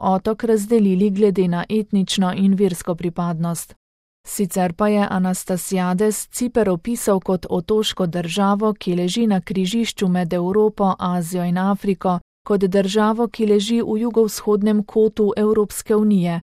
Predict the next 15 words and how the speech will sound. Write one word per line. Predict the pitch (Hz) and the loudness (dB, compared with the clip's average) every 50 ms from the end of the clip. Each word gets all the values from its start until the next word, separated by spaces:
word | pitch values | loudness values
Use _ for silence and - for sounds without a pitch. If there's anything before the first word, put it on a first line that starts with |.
| _ _ - | _ _ -2
in | 190 185 180 175 | 0 0 0 0
kot | - - 180 170 - | -2 -4 -4 -4 -4
državo, | 160 156 180 175 160 170 196 208 208 214 208 214 208 185 196 - | -6 -6 -6 -6 -6 -2 0 0 0 0 2 0 0 0 -2 -4
ki | - - 196 | -8 -8 -8
kljub | 185 - 233 254 254 - | -6 -4 -4 -4 -4 -2
razdelitvi | 208 180 175 160 160 180 175 185 214 226 214 - - 208 196 185 | -2 -2 -2 -2 -2 -2 -2 0 0 -2 -4 -6 -4 -2 -2 0
želi | 180 196 196 214 233 233 | 2 2 2 2 2 -2
postati | - 247 240 - - - 180 170 170 170 - 214 202 | 0 -2 -2 -2 -2 -4 -4 -2 -2 -2 -2 0 0
model | 185 180 180 185 180 208 233 233 226 220 | 2 2 2 0 0 0 0 0 2 2
mirnega | 202 190 185 185 180 175 175 175 165 175 170 | 2 2 2 0 0 -2 -2 -2 -2 -4 -4
sobivanja | 170 - - 233 233 214 208 220 220 196 208 202 202 208 208 | -6 -4 -2 -2 0 0 0 -2 -2 0 0 2 2 2 2
med | 196 190 196 185 | 2 0 0 -2
svetovnimi | - - 214 208 196 - 180 175 175 175 185 196 202 202 202 | -4 -4 -4 -2 -2 -2 -2 -2 0 0 2 2 2 4 4
monoteističnimi | 202 202 220 226 220 220 214 - 233 208 190 190 175 - - 208 185 - - - 196 196 196 202 | 2 2 2 2 0 0 0 2 0 2 2 0 -4 -4 -4 -6 -6 -4 -2 0 0 2 2 2
religijami. | 190 208 208 202 202 185 170 160 180 180 180 175 175 175 170 | 2 2 2 2 2 2 0 0 -2 -2 0 0 0 -2 -2